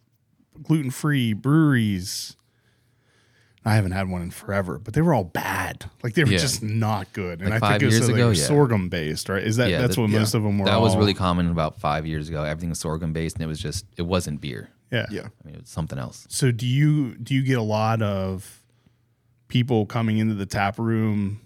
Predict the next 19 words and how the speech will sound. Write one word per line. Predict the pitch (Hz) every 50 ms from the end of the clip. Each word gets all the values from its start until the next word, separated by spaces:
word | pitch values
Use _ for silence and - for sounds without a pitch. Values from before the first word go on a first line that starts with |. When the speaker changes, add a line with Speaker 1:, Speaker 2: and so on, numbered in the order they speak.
| _ -
Speaker 1:
specifically | - - - 120 117 - - - - 117 110 107 - 107 107 - 123 113 107 104 101 101
coming | - - 110 104 104 107 107
there | 110 107 107
because | 101 98 - 104 95
I've | 90 87 -
seen | - - 120 110 104 104 101 101 95 90 92 - - - _ -
that | 110 98
Speaker 3:
Mm-hmm. | 92
Speaker 1:
you're | 95 95
gluten-free? | 92 104 101 95 82 87 90 - - 101 101 104 110 110 107 - -
And | - 95 92 104 -
Speaker 2:
Yeah. | 104 92 80 62 64 - - _ _ _ _ -
Speaker 3:
Gluten-free | 110 123 151 - 214 147 123 139 143 135
people | - 135 123 - 107 107 113 - _
travel. | - - - - - - - - - _ _ _ _ _ _ _ _ _ _ -
That's | - 101 104 - - 110
what | 98 - -
I've | - - - - -
realized | - - - 50 50 - - - - -